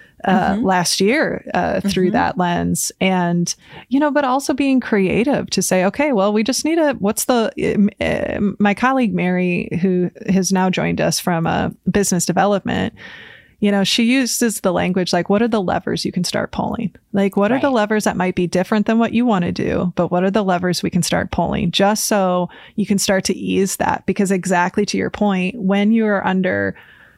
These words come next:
Speaker 1: a place of stress and survival mode, it's really hard to be creative. It's hard to be
Speaker 2: Yes.
Speaker 1: curious. It's hard to be even collaborative because
Speaker 2: Mm-hmm.
Speaker 1: i-, it's easy to come from a place of,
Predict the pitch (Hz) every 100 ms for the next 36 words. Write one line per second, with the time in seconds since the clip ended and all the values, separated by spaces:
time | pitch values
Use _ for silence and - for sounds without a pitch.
0 | _ - 180 175 - - 196 185 180 170
1 | 175 180 - - - - - - - -
2 | _ _ _ - - - 196 220 - -
3 | - - 214 - 190 180 185 294 233 175
4 | - - 190 208 - _ _ - 202 -
5 | - 190 196 220 226 180 - 247 277 190
6 | - - - - - 185 - 190 196 226
7 | 208 185 - - - - - 185 - -
8 | 196 220 - 208 202 196 190 202 - 202
9 | 196 190 190 196 196 247 202 - 190 175
10 | 185 - 185 180 190 202 262 - - 202
11 | - 202 185 196 190 - 180 170 180 175
12 | - 170 -